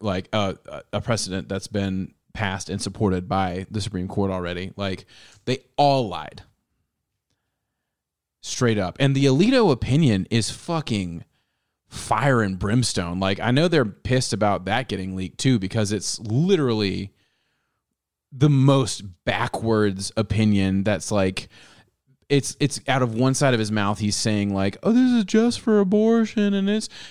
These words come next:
it's bad, it's just, but it's just this and we're not gonna go back on other things." And the other side of his mouth he's,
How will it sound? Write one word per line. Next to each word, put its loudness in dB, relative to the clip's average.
it's 2
bad, 2
it's -2
just, 2
but 2
it's -8
just 2
this 2
and 2
we're 4
not 2
gonna 0
go 2
back 0
on 0
other 0
things." -2
And -2
the 0
other 4
side 0
of 2
his -2
mouth -2
he's, -6